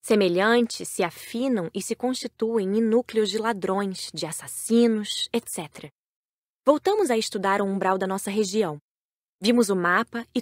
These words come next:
tudo o que existe lá está marcado e dividido em partes numeradas por setor, para que os socorristas tenham seu trabalho facilitado.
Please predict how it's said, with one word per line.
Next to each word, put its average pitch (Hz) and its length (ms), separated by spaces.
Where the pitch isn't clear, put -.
tudo 320 300
o 311 60
que - 160
existe 202 400
lá 170 240
está 202 240
marcado 240 760
e 277 80
dividido 220 680
em 190 140
partes 208 460
numeradas 214 560
por - 180
setor, 190 480
para 339 160
que 320 120
os - 60
socorristas 220 760
tenham 240 240
seu 233 120
trabalho 214 340
facilitado. 196 680